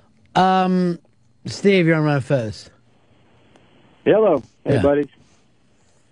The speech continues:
Speaker 1: What can we do for you, Steve?
Speaker 2: Yeah, I sold my buddy a bag of coke, uh, about a gram one time, and he put it on his lap in the car, and he got out to take a leak and forgot it was on his lap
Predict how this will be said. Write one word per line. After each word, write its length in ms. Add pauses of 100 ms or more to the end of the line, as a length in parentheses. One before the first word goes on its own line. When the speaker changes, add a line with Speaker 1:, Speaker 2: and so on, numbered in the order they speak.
(440)
Speaker 1:
What 140
can 100
we 80
do 140
for 160
you, 60
Steve? 360 (1200)
Speaker 2:
Yeah, 200
I 180
sold 200
my 140
buddy 320
a 80
bag 300
of 100
coke, 460
uh, 140 (460)
about 200
a 60
gram 360
one 160
time, 320
and 80
he 80
put 160
it 60
on 220
his 80
lap 360
in 80
the 80
car, 400 (640)
and 300
he 60
got 240
out 300 (120)
to 180
take 140
a 60
leak 340
and 100
forgot 320
it 40
was 120
on 200
his 80
lap 320